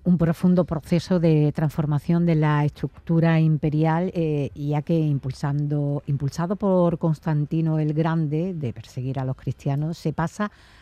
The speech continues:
a abrazar la fe. ¿Cómo afectó esto a las creencias de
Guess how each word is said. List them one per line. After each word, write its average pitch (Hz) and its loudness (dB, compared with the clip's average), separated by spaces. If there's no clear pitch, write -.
a 180 2
abrazar 180 0
la 151 2
fe. 131 -4
¿Cómo 240 4
afectó 180 0
esto 208 -2
a 185 2
las 165 0
creencias 185 -2
de 170 0